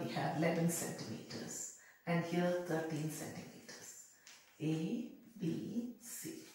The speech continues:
Now, when it is a scalene triangle, we cannot find the height in any way. So we have to go for another formula.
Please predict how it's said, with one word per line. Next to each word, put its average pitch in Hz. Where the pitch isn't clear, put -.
Now, -
when 233
it -
is 349
a -
scalene 233
triangle, 175
we 262
cannot 277
find 165
the 160
height -
in 202
any 175
way. -
So 311
we 208
have 180
to 220
go 175
for 196
another 180
formula. -